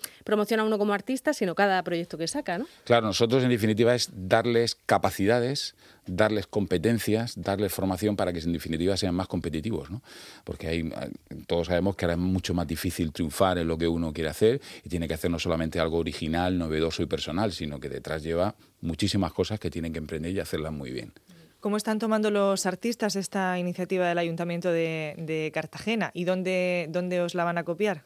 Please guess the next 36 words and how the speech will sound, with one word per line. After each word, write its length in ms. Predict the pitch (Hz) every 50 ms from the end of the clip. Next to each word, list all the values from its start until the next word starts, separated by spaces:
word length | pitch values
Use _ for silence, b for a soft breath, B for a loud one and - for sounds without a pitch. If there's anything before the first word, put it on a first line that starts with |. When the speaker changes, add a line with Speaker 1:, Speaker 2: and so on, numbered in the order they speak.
| B B B
Speaker 3:
<laughs> 680 | 226 262 247 240 302 269 226 214 233 208 - 214 208
Speaker 2:
Pues 200 | 185 101 95 85
nosotros 640 | 92 90 90 90 87 - 104 104 92 127 135 147 151 110 -
creo 180 | - 120 123
que 60 | 120 123
hemos 160 | 123 120 120
marcado 340 | 117 110 110 - 117 113 117
un 80 | 110
precedente 540 | 101 110 104 - - 101 104 107 98 - 104
en 60 | 95
este 180 | 98 - - 90
sentido, 420 | 92 90 82 101 104 107 117 110
pero, 320 | 98 98 92 92 90 85 B B B B B B B
eh, 300 | B - 78 71 69 69 67
nosotros 480 | - - 80 85 92 92 107 113 107
vamos 240 | - 101 98 98 92
a 60 | 98
estar 180 | 92 - - 101
ubicados 440 | 98 87 92 87 92 92 95 90 92
ahí 80 | 92
en 80 | 90 87
la 80 | 87 82
concejalía 440 | 85 82 90 - 87 87 90 85
para 140 | - 87 82
atender 320 | 82 - 78 80 85 82 80
a 60 | 80
todos 180 | - 87 85
los 160 | 80 78 - 82
artistas 380 | 76 - 92 85 - 82 78
que 100 | - -
quieran 240 | 73 82 78 76 69
venir. 300 | 71 80 104 131 143 - B B B B B B B B
Ya 120 | - 90
sabéis 300 | 82 - 90 85 87 87
que 160 | - - 92 82
esta, 340 | 80 - - 87 80 78